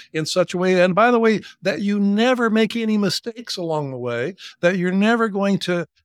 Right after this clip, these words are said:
encounter a short-term capital gain, which has a forty-two percent tax attached to it, or that you're not gonna make some mistake that s-, takes all your previous alpha and sucks it right down the toilet.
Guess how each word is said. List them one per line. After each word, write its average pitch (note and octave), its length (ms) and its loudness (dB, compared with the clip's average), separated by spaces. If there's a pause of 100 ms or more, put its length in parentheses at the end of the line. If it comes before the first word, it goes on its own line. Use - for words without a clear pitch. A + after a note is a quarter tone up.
(120)
encounter E3 560 -4
a C#3+ 60 -2
short-term F#3 520 -6
capital D#3 400 -2
gain, F#3 340 2
which C#3+ 280 -8
has D#3 180 0
a C#3 100 -2
forty-two G#3+ 800 -6
percent B2+ 380 -14 (120)
tax F#3+ 320 -6
attached A#2+ 500 -12
to - 80 -20
it, - 60 -20 (540)
or F3 460 2 (260)
that E3+ 160 -6
you're D#3 160 -4
not F#3+ 220 2
gonna F#3 120 -2
make F3+ 200 0
some F3+ 280 0
mistake G3+ 460 -4
that D#3 140 -4 (200)
s-, - 300 -8
takes - 280 -2
all G3+ 400 4
your F#3 120 0
previous F3+ 540 -2
alpha D#3+ 300 0
and C3+ 140 -4
sucks - 340 -6
it - 100 -20
right D3 220 -10
down F#3 180 -4
the F#3+ 80 -8
toilet. B2+ 400 -8